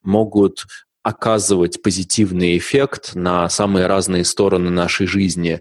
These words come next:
И м-, многочисленные эксперты на этом сайте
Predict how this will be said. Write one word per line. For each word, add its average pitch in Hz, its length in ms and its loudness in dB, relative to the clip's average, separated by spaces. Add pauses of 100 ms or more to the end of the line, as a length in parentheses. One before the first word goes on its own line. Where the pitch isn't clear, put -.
(240)
И 85 420 2
м-, 80 60 -4 (380)
многочисленные 85 1300 0
эксперты 117 800 0
на 82 280 -6
этом 85 220 -6
сайте 113 600 0